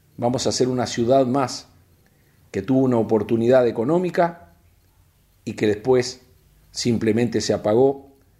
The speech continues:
como se apaga un fuego cuando no le arrimamos más leña y se empieza a apagar y extinguir en la noche. Sepan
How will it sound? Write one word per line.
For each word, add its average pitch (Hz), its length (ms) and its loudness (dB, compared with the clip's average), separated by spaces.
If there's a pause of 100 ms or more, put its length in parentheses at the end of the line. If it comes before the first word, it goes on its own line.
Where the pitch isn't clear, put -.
(320)
como 110 300 -4
se 110 120 -4
apaga 135 220 0
un 117 180 -2
fuego 120 540 0 (760)
cuando 104 340 -2
no 120 120 0
le 120 80 2
arrimamos 110 520 -2
más 110 200 0
leña 107 560 -2 (540)
y 110 80 -8
se 107 140 -2
empieza 113 320 -2
a - 20 -2
apagar 110 320 0
y 110 80 0
extinguir 104 380 -4
en 98 80 -4
la 92 100 -4
noche. 87 340 -12 (1400)
Sepan 127 680 -2